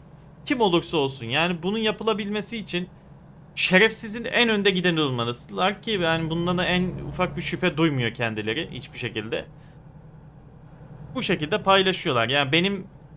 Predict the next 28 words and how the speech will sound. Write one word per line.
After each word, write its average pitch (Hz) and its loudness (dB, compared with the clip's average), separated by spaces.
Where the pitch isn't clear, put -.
linkimden 185 2
hariç 175 4
birçok 185 -4
farklı 160 4
link 185 -2
var. 170 4
Orijinal 135 -2
değil. 143 4
Orijinal 131 -4
olmayan 135 0
birçok 117 -8
link 113 -8
var. 220 2
Ve 185 -6
bu 214 -4
linkler 202 -2
ayrıcalığıyla 131 2
da 208 -2
haritamı 175 0
paylaşıyorlar 160 2
farklı. 120 2
Yani 170 4
böyle 226 4
paylaşılması 226 2
güzel 233 0
tabii. 156 -2
Daha 147 8
farklı, 170 2